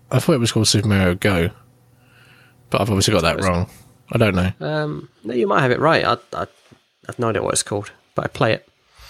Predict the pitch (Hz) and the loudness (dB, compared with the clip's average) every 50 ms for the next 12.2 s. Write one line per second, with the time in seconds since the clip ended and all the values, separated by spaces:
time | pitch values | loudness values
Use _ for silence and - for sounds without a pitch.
0 | - - - - - - - - 120 - - 107 101 104 - - - - - _ | -20 -20 -20 -20 -20 -16 -8 -6 -4 0 0 0 0 0 -4 -8 -20 -20 -20 _
1 | _ _ - - - - 139 135 139 - _ _ _ - - - 269 - 269 240 | _ _ -16 -16 -12 -8 -8 -8 -8 -10 _ _ _ -8 -4 -2 -2 0 0 0
2 | 220 180 - 262 175 - - 143 165 185 165 - - - 139 127 - - - _ | 0 2 2 2 2 2 2 2 2 2 0 0 -2 -2 -2 -2 -2 -4 -10 _
3 | _ _ _ _ _ _ _ _ _ - - - - - - 151 131 117 107 98 | _ _ _ _ _ _ _ _ _ -6 -6 -6 -4 -2 -2 0 0 0 -4 -6
4 | - _ - - - 101 101 107 107 104 107 - - 175 160 _ _ _ _ - | -12 _ -10 -4 -2 -2 -2 0 0 0 -2 -2 -4 -14 -20 _ _ _ _ -4
5 | 113 127 - - 117 - 117 117 110 - 131 143 135 - - - 117 110 110 107 | -2 -2 0 0 0 0 0 0 0 0 0 0 0 -2 -2 -2 -2 0 0 0
6 | - - 107 104 - 104 - 175 - 156 135 - - _ _ _ _ - - 107 | 0 2 2 2 2 2 0 2 2 2 0 0 -4 _ _ _ _ -4 -2 0
7 | 101 101 98 98 98 95 98 - - - - _ _ _ _ _ _ _ _ _ | 2 2 2 2 0 0 -2 -4 -6 -12 -20 _ _ _ _ _ _ _ _ _
8 | _ _ _ _ _ _ _ _ _ _ _ - 147 135 - 156 156 151 147 135 | _ _ _ _ _ _ _ _ _ _ _ -6 -4 0 2 2 4 4 2 2
9 | - - 143 151 151 147 135 120 - - - - - - - - - - - - | 2 2 2 2 4 2 2 0 -4 -6 -8 -6 -4 -2 -2 -2 -2 -4 -4 -6
10 | - - - - - - - - - - - - - - - - - - - - | -6 -8 -8 -6 -6 -6 -4 -4 -4 -4 -4 -4 -4 -4 -4 -4 -4 -6 -4 -2
11 | 127 - 120 117 - 123 110 107 - 117 107 110 101 101 - - 120 113 104 101 | -2 0 0 0 2 2 0 2 2 2 0 0 0 -2 0 2 2 2 2 4
12 | 107 113 127 120 | 2 2 2 0